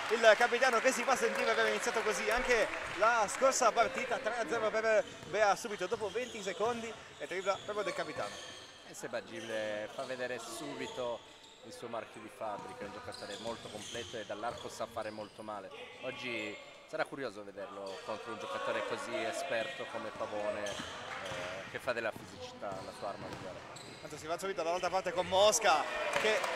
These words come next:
Speaker 1: va via a Taverna, appoggia al vetro, grande canestro di Luca Mosca che ieri ci ha fatto vedere tutta la sua tecnica e la sua esplosività con due schiacciate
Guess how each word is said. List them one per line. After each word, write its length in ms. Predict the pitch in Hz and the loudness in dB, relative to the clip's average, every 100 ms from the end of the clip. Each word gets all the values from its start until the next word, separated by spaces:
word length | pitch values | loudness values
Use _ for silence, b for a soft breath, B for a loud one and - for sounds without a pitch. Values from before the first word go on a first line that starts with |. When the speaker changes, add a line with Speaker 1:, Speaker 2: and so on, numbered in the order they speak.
| - - | 4 10
Speaker 1:
va 160 | 233 | 10
via 240 | 226 277 254 | 10 10 10
a 60 | |
Taverna, 460 | 233 202 208 208 180 | 10 10 10 10 6
appoggia 480 | - 262 269 - 208 | 4 6 8 10 8
al 100 | 185 | 8
vetro, 420 | 214 220 208 170 | 4 6 6 6
grande 480 | 170 190 214 202 180 | 6 4 6 4 4
canestro 320 | 185 190 190 | 4 4 4
di 100 | 185 | 4
Luca 200 | 196 175 | 4 4
Mosca 300 | 196 196 180 | 4 4 4
che 100 | 165 | 4
ieri 260 | 185 196 | 4 4
ci 80 | 180 | 2
ha 40 | 165 | 0
fatto 220 | 196 - | 0 0
vedere 340 | 185 202 180 | 0 0 0
tutta 220 | 226 233 | 0 4
la 80 | 208 | 4
sua 200 | 185 214 | 6 2
tecnica 340 | - 214 196 185 | 2 -2 -2 -2
e 20 | |
la 120 | 180 | -2
sua 260 | 170 208 202 | 2 4 4
esplosività 840 | 214 196 202 170 190 165 175 190 160 330 320 - - - - - - | 2 0 -2 0 -4 0 2 2 2 0 0 0 -6 -8 -14 -14 -14
con 180 | 147 147 143 147 | -12 -6 -6 0
due 160 | 190 | 0
schiacciate 760 | - 196 165 196 180 180 156 | 0 0 0 2 0 0 0